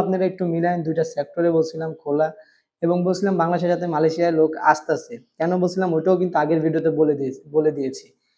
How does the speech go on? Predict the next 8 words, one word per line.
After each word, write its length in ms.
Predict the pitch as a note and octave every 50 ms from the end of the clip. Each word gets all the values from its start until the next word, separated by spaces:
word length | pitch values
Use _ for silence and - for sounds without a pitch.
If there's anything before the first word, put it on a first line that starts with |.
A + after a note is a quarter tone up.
| _ _ _ _ _ _ _ _ _ _ _ _ _ _ _ _ _ _ _ _
খোলে 260 | - F3 F3 F#3 G#3 G#3+
নাই, 180 | F#3 F3 F3+ E3
but 200 | D#3+ E3 D#3 - - - - G3 G3
ইন্ডিয়ার 300 | G3+ G#3 G#3 A3+ A3+ E3+ A3
সাথে 140 | G3+ G3+ G3+
যে 100 | G3 G3+ F#3+
বাংলা-, 340 | D#3+ D#3 D#3 E3+ F3 E3+ F3
উম, 160 | E3 E3 D#3